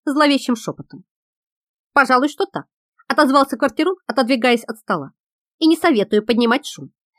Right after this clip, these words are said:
Я честно перевёл тебе всё, что написано на клинке, и получил за это деньги. То, что рецепт не сработал, не моя вина. И только из дружеского расположения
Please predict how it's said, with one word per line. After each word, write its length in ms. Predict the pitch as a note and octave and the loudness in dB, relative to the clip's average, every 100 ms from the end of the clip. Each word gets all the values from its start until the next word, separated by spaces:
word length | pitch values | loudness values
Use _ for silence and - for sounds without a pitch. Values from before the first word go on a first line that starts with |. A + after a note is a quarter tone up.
| _ | _
Я 180 | - D4+ | 0 0
честно 300 | - D4+ C#4+ | 0 0 0
перевёл 340 | D4 C#4 D4 | 2 2 2
тебе 240 | C#4+ C4 C#4 | 0 -2 -2
всё, 200 | - G4 _ _ | -6 -20 _ _
что 180 | - D#4+ | -4 2
написано 460 | C#4+ C4+ C#4 D#4 D4 | 2 0 -2 0 2
на 100 | C#4+ | 2
клинке, 420 | C4+ A#3+ - D3+ _ _ | 0 -2 -4 -20 _ _
и 80 | A#3+ | 0
получил 420 | C#4+ C#4+ - F4+ | 2 2 2 2
за 80 | A3+ | 2
это 200 | A#3+ G3 | 0 -4
деньги. 300 | D3 C3+ C#3 _ _ _ _ _ _ | -8 -10 -12 _ _ _ _ _ _
То, 100 | F4 | 0
что 120 | - | 2
рецепт 380 | E4+ F4 - A3 | 2 2 -2 -2
не 100 | C4 | -2
сработал, 520 | - D4+ G4+ - G3+ _ - | 0 0 0 -6 -14 _ 0
не 140 | D#4 | 2
моя 300 | C#4 A#3+ C#4+ | 4 2 0
вина. 300 | B3+ D#3+ C#3+ _ _ _ _ _ _ _ | 0 -4 -10 _ _ _ _ _ _ _
И 100 | D4 | -2
только 280 | E4 D4 D4+ | 0 0 0
из 180 | D4+ B3 | -2 0
дружеского 480 | C4+ A3 - A3+ | 2 0 -2 0
расположения 640 | B3+ - C#4 C#4 E4+ E3+ | 0 0 0 2 2 0